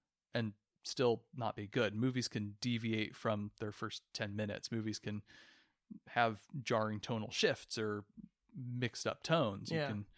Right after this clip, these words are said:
Speaker 2: But if it's the point of it, then it
Speaker 1: Right.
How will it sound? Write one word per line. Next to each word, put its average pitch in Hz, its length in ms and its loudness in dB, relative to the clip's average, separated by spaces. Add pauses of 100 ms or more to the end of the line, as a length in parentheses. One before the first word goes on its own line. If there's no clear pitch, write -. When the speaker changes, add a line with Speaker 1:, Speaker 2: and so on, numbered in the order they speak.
(280)
Speaker 2:
But 180 140 10
if 180 120 6
it's 175 140 0
the 160 100 -6
point 254 440 4
of 151 160 4
it, 139 200 0 (120)
then 151 220 2
it 135 160 -2 (300)
Speaker 1:
Right. 131 280 8